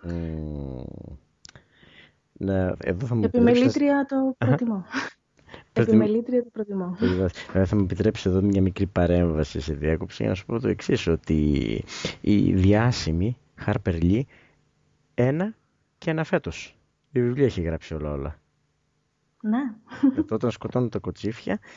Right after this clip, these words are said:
Speaker 1: ήταν το μοναδικό της βιβλίο. Και φέτος, μετά από πολλή πίεση, ε, εξέδωσε και το δεύτερο,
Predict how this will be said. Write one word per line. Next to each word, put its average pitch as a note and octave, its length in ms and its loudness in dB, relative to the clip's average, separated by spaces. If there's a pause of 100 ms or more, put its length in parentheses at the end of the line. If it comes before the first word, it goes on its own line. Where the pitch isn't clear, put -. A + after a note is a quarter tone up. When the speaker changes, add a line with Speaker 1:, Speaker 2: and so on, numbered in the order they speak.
(160)
Speaker 1:
ήταν F3+ 480 -4
το F3+ 100 -4
μοναδικό F3 480 0
της F2+ 180 -4
βιβλίο. E2 540 -2 (560)
Και A#2 260 0
φέτος, - 600 -2
μετά B2 220 -4
από A#2 140 -6
πολλή C#3 240 0
πίεση, E3 580 0 (420)
ε, C#3+ 400 4
εξέδωσε - 540 -2
και - 140 -8
το G2+ 340 -4
δεύτερο, C#3 480 0